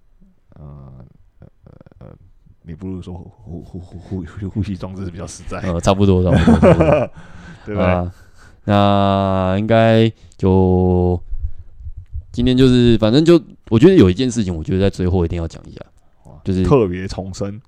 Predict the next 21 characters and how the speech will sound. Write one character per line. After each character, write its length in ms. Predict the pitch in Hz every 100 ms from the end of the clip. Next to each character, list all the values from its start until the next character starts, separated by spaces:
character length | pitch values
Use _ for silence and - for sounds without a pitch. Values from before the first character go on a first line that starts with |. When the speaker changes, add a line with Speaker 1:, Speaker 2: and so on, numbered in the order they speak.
| -
Speaker 2:
特 100 | 104
别 140 | 92
重 200 | 90 85
申， 220 | 85 80 82
就 120 | -
是 500 | 92 92 90 87 87
Speaker 1:
嗯。 100 | 85 - -
Speaker 2:
即 300 | - 120 170
使 420 | - 104 92 82
你 260 | 87 82 80
会 720 | - 117 101 95 92 87 82 - _ _ _ _ _ _ _ _
那 140 | - 98
个 440 | 92 90 85 85
所 140 | 82
谓 100 | 92
的 400 | 101 92 90 90
紧 200 | 90 85
急 100 | 82
救 180 | 82 95
护 140 | 90 87
术， 180 | 90